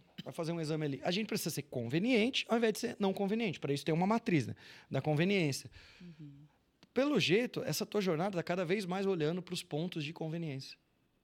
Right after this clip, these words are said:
Speaker 1: que é onde, "Ah, a, a minha paciente tá aqui, ela já é minha, já tá aqui comigo fazendo tratamento, e por alguma questão íntima, estética, estética íntima, ela tá se sentindo desconfortável."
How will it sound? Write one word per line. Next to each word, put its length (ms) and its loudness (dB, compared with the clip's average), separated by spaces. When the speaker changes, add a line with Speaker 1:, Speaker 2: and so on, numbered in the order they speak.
Speaker 1:
que 40 2
é 20 6
onde, 320 0
"Ah, 480 2
a, 60 -2
a 60 2
minha 120 -2
paciente 380 0
tá 80 -2
aqui, 340 -2
ela 200 2
já 120 4
é 40 2
minha, 360 0
já 100 -4
tá 140 -2
aqui 140 -8
comigo 280 0
fazendo 280 -2
tratamento, 580 0
e 180 0
por 160 0
alguma 300 2
questão 520 -2
íntima, 560 2
estética, 640 0
estética 560 2
íntima, 320 2
ela 120 2
tá 140 -2
se 60 -6
sentindo 260 -2
desconfortável." 640 -2